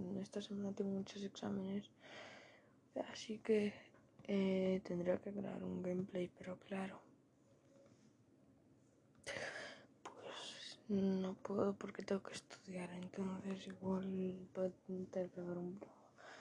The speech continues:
para publicarlo durante el, el, el domingo o el lunes. Y ya está. Y, y TikToks. Hoy tengo que grabar.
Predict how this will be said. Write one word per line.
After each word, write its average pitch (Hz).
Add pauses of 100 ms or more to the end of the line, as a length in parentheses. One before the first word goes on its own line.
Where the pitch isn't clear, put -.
(180)
para -
publicarlo 185
durante 180
el, 180
el, 180 (340)
el 180
domingo 180
o 196
el 180
lunes. 202 (680)
Y 190
ya 196
está. 196 (280)
Y, 190 (1700)
y -
TikToks. - (840)
Hoy -
tengo 220
que -
grabar. 196